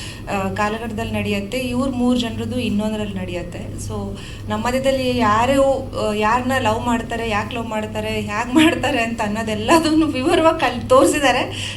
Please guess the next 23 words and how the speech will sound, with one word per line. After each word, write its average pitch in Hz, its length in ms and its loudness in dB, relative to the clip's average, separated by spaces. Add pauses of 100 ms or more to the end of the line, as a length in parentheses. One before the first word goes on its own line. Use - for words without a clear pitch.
(100)
ನನ್ಗೇನು 254 480 4
ಹೇಳಂಗಿಲ್ಲ, 277 560 4
ನಾನ್ 226 240 0
ಬರ್ತಾನೆ 233 400 2
ಕೇಳ್ದೆ, 247 340 2
"ಏನ್ 294 280 6
ಹೇಳ್ಬೋದು, 254 380 4
ಎಷ್ಟ್ 247 260 0
ಹೇಳ್ಬೋದು?" 240 420 0
ಅಂತ. 190 240 -4
"ಇಲ್ಲ, 247 360 0
ಇಷ್ಟೇ 254 420 2
ಮಾತಾಡ್ಬೇಕು" 214 640 -2
ಅಂತ. 190 180 -6
ನನ್ 302 460 0
ಕ್ಯಾರೆಕ್ಟರ್ 320 360 0
ಬಗ್ಗೆ 294 260 2
ಹೇಳ್ಬೋದು 262 520 2
ಅಂತಂದ್ರೆ, 247 720 -4 (260)
ಒಂದು 311 240 2
ತುಂಬಾ 339 220 2
ಪ್ರಾಕ್ಟಿಕಲ್ 294 680 2
ಆಗಿರುವಂತ 262 560 0